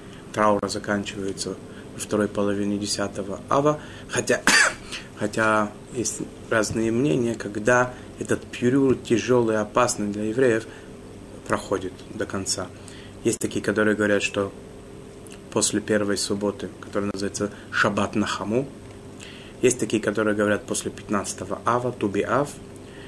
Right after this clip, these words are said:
Есть такие, говорят, что до конца месяца Ав желательно остерегаться и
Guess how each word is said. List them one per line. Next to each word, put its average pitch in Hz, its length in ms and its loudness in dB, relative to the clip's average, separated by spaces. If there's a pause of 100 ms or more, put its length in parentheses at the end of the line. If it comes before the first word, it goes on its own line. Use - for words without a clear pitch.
(260)
Есть 151 140 6
такие, 123 240 2
говорят, 117 240 6
что - 160 -4
до 101 120 0
конца 101 320 -2
месяца 104 500 0
Ав 123 300 2
желательно 110 760 0 (300)
остерегаться 120 1040 2
и 110 340 2